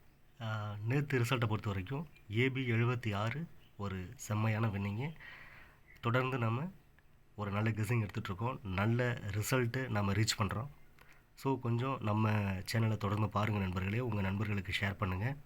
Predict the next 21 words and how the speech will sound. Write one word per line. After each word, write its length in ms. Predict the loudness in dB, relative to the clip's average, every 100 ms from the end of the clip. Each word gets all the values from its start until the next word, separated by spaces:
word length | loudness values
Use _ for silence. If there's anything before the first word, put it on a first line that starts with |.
| -18 -18 -18 -18 -20 -20 -20 -6
புதுசா 260 | -2 2 0 0
பார்க்குற 240 | -2 0
வியூவர்ஸ், 380 | 0 0 -4 -10 -12
நம்ம 260 | -4 -2 -2
சேனலை 480 | 0 0 0 0 -4 -12 -20 -10
சப்ஸ்கிரைப் 360 | -10 -4 -2 0
பண்ணிக்கங்க. 340 | 0 -2 -2 -2
இந்த 320 | 0 2 4
மாதிரியான 500 | 2 2 -2 -2 -4 -8 -4
சூப்பரான 400 | -2 0 2 2
கெஸ்ஸிங் 340 | 2 0 -2
தொடர்ந்து 340 | -2 0 4 2
உங்களுக்கு 380 | 2 -2 -4 -6 -18 -20 -6
கிடைச்சிக்கிட்டே 320 | -6 -6 -6
இருக்கும். 300 | -6 -6 -14 -20 -20 -20 -4
ஓகே 160 | -2 2
நண்பர்களே, 460 | 2 2 2 2
நேத்தும் 480 | 4 4 2 0 2
ஒரு 240 | 2 0 -4
செம்மையான 540 | -2 2 4 6 4
ரிசல்ட்டோட, 540 | 2 2 0 0 0